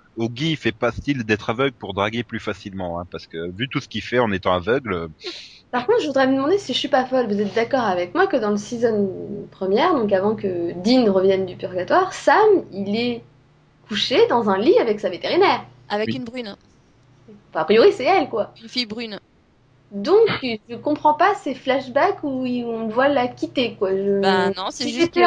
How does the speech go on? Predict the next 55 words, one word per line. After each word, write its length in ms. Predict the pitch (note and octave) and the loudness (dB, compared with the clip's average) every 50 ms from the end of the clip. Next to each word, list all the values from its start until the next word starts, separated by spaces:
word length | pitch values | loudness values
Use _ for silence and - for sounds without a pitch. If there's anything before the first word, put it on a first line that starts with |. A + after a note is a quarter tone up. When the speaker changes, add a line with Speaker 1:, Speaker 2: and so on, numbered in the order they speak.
| E4+ D#4+ | 6 6
Speaker 2:
encore 220 | D4+ E4+ F4 E4+ | 4 4 2 4
avec 140 | E4 D4 C4+ | 2 2 4
Speaker 1:
Ben, 220 | D4+ - - - | 6 6 6 6
Speaker 2:
elle 220 | F#4+ E4 D#4+ A3 - _ _ - | 6 6 4 2 -2 _ _ -16
quand 180 | C4+ C4 - | -14 -14 -6
Speaker 1:
t'inquiète 360 | - - C3+ B2 - E3+ E3 | -2 0 0 2 2 0 0
Speaker 2:
il 60 | - - | 2 4
Speaker 1:
pas, 160 | F3+ F#3 G3 | 6 6 6
Speaker 2:
avait 100 | F#3 - | 4 2
Speaker 1:
t'auras 200 | - A#2+ C3+ C#3 | 0 2 2 2
des 60 | D#3+ C#4+ | 4 4
Speaker 2:
rejoint 120 | C4+ C#4+ | 2 4
Dean. 100 | D4 C#4+ - | 2 2 2
Speaker 1:
flashbacks, 360 | D4+ D#4 C4+ - B2+ D#3+ - _ | 2 2 4 4 4 2 2 _
t'auras 140 | - B2 A#2 B2 | -12 -10 -8 -8
les 100 | B2+ A#2+ | -8 -8
flashbacks 380 | - A#2+ A2+ G#2 G#2+ C3+ B2 A2+ | -8 -10 -10 -8 -8 -10 -8 -6
de 80 | A#2 | -6
réconciliation 760 | G2+ G2+ A2 A2 - A2+ - - - A#2 C3 C#3+ - - F3+ E3+ D3+ C#3 | -4 -4 -4 -6 -8 -12 -14 -12 -12 -10 -10 -10 -8 -10 -12 -12 -10 -8
en 120 | A#2 G#2 | -8 -8
demi-, 220 | G#2 G#2+ G#2 G#2 G#2 | -8 -10 -10 -10 -8
Speaker 3:
Non, 120 | B3 C#4 | -8 -6
Speaker 1:
deuxième 180 | - D#4+ E3+ - | -6 -4 -4 -4
Speaker 3:
les 40 | - | -4
Speaker 1:
partie 240 | - A2 - A#2+ A2+ | -6 -8 -8 -8 -14
de 60 | - | -10
saison. 220 | - A#2 G#2+ A2+ - _ _ _ _ _ _ | -10 -10 -10 -10 -14 _ _ _ _ _ _
Speaker 2:
Non, 160 | A#3+ B3 C4 C#4 | -6 -2 0 2
non, 100 | D4 D#4 | 4 4
non, 160 | D#4+ D#4+ E4+ F#4 | 4 4 4 2
les 80 | F4 | 0
Speaker 3:
L'explication 360 | D4+ C4 C4 B3+ B3+ - D4+ | 0 -2 -6 -10 -10 -8 -8
est 80 | B3 B3 | -8 -8
très 140 | - - - | -10 -12 -18
simple. 280 | - B3 B3 C#4+ - - - - - - - - - | -14 -14 -14 -14 -14 -18 -20 -14 -12 -12 -12 -10 -10
L'explication 500 | G#3+ A#3+ A#3 - A#3+ - A3+ A#3+ - C4 | -10 -10 -12 -12 -12 -10 -10 -8 -8 -8
est 60 | B3 A#3 | -8 -8
très 160 | - A3+ A3 | -8 -10 -8
simple. 320 | - A3 A3+ - F#4+ - - - _ _ - - - - _ _ - | -4 -2 -4 -4 -4 -10 -20 -20 _ _ -20 -20 -20 -20 _ _ -2
Elle 140 | - A3+ A#3+ | -2 -2 0
lui 120 | A3+ A#3 A#3+ | -2 -6 -6
manquait, 420 | A#3 G#3+ G#3+ G#3 - G3+ F#3+ G#3 | -4 -4 -4 -4 -4 -4 -4 -4
donc 200 | B3+ C4 B3+ - | -4 -10 -12 -8
il 80 | B3 G#3 | -4 -4
a 40 | |
acheté 240 | G3 G3+ - - G#3 | -4 -4 -4 -8 -10
une 100 | G3+ G3+ F#3+ | -10 -10 -6
perruque 520 | - F#3+ F3+ E3+ E3+ G3 - - - - | -6 -6 -4 -6 -10 -12 -14 -18 -20 -14
et 120 | - G#3 G3+ | -12 -10 -6
il 80 | F#3 | -2
l'a 100 | F#3+ F#3 | -2 -2
mise 180 | F3+ F3+ F3 F3 | -2 -4 -8 -12
sur 200 | - - G#3+ G#3 | -12 -12 -14 -14
son 160 | - - F3 E3 | -12 -14 -14 -14
chien. 200 | - - - | -12 -14 -14